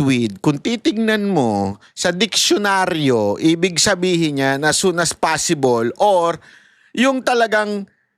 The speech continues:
natatamang oras. Ano ibig sabihin ng fourth week? Ano pinagkaiba ng fourth week sa immediate? Ilagay natin sa layman's term. Amo mo, inutusan ka.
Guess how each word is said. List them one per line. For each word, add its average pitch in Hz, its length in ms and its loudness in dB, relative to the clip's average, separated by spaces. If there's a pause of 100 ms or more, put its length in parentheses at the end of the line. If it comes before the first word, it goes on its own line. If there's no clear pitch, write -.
(120)
natatamang 214 760 -2
oras. 147 380 2
Ano 214 160 0
ibig 214 240 -2
sabihin 175 320 0
ng 160 80 -2
fourth 127 320 -2
week? 131 240 -2
Ano 175 200 0
pinagkaiba 135 680 0
ng 131 120 -4
fourth 147 380 -2
week 139 140 -4
sa - 100 -2
immediate? 92 480 -4 (460)
Ilagay 214 420 2
natin 123 600 0 (1800)
sa 190 540 2
layman's 175 680 0
term. 101 600 -2 (680)
Amo 151 320 0
mo, 156 200 0 (760)
inutusan 135 760 0
ka. 127 260 -2